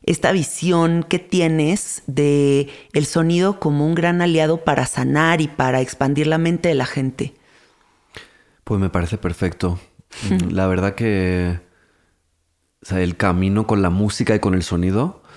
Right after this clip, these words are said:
Speaker 2: em, ha tenido diferentes etapas en mi vida, pero ya hace algunos años como me di cuenta que el sonido es de las más poderosas medicinas que tenemos, ¿no? Y que es algo, mm,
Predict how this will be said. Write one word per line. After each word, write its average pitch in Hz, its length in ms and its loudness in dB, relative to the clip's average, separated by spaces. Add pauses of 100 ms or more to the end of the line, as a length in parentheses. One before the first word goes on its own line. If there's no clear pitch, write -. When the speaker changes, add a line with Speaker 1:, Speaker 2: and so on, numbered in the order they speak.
(540)
Speaker 2:
em, 82 880 -2 (680)
ha 92 120 -2
tenido 92 260 0
diferentes 90 420 0
etapas 92 400 -2
en 92 120 0
mi 85 100 0
vida, 95 420 -2
pero 80 760 -2 (180)
ya 87 300 -2
hace 87 140 -2
algunos 85 300 0
años 87 220 -2
como 87 220 -2
me 80 140 -2
di 80 100 -2
cuenta 85 440 -2
que 76 440 -6 (680)
el 80 180 -4
sonido 80 380 -2
es 82 120 -2
de 85 80 -2
las 82 140 0
más 85 180 0
poderosas 85 380 0
medicinas 85 920 -2
que 80 100 -6
tenemos, 85 520 -2
¿no? 131 220 -2 (680)
Y 98 160 -2
que 85 300 -2
es - 240 -6
algo, 87 600 0
mm, 78 280 -2